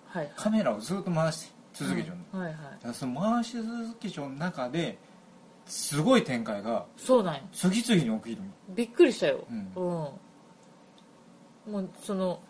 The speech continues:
Speaker 1: まあ、心霊もそうやけど、
Speaker 2: うん。
Speaker 1: なんかちょっと心霊じゃない。
Speaker 2: もうなんか飛び越えていくよね。
Speaker 1: なんか
Speaker 2: いろんなものを。
Speaker 1: いろんなものをね。
Speaker 2: <laughs>
Speaker 1: ほんと。
Speaker 2: あれ？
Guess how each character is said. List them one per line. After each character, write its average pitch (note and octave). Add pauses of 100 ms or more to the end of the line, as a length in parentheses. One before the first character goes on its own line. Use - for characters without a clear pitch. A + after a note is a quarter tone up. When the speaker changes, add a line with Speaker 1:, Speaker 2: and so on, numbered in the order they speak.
(1300)
Speaker 1:
ま G#3
あ、 F#3+
心 E4+
霊 E4+
も D#4
そ D4+
う -
や F3+
け D#3+
ど、 D3+
Speaker 2:
う -
ん。 G3 (260)
Speaker 1:
な G#3+
ん G3
か F#3+
ち F#3+
ょ -
っ -
と -
心 D#4
霊 D#4
じ C#4
ゃ C#4
な C#4+
い。 C#3+ (340)
Speaker 2:
も A3+
う G#3
な G#3
ん -
か -
飛 -
び A#3
越 C4
え B3+
て B3+
い A#3+
く F#3+
よ -
ね。 -
Speaker 1:
な -
ん -
か -
Speaker 2:
い -
ろ F#3
ん -
な F#3
も F3+
の C3
を。 G3
Speaker 1:
い B3
ろ C#4+
ん C#4
な C#4
も C4
の A3+
を D3
ね。 - (500)
Speaker 2:
<laughs> -
Speaker 1:
ほ A3+
ん A3+
と。 G3
Speaker 2:
あ F#3+
れ？ A3